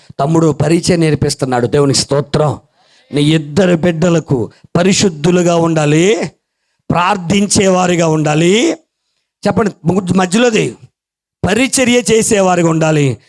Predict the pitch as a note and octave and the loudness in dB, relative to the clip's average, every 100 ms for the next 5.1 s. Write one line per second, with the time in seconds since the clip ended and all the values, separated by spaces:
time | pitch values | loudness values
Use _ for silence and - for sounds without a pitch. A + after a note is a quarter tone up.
0 | _ _ D3 - F3+ D#3+ D3+ D#3 D#3 D3 | _ _ -6 -2 0 0 0 2 2 2
1 | D3 D#3 D3+ D3+ C#3+ C3 B2+ A2+ G#2+ D#3 | 0 0 -2 -2 -2 -2 -2 -2 0 0
2 | D#3+ D3+ A#2+ - _ _ _ _ C3+ C#3+ | 2 0 -6 -16 _ _ _ _ -2 0
3 | C3+ A#2 G2 - _ _ _ G2+ C3 D3 | -2 -4 -8 -12 _ _ _ -8 -4 -4
4 | - D3 D3 C#3+ C#3+ C#3 - C3+ C3 C3 | -2 0 0 2 0 -2 -2 -2 0 -2
5 | B2 | -4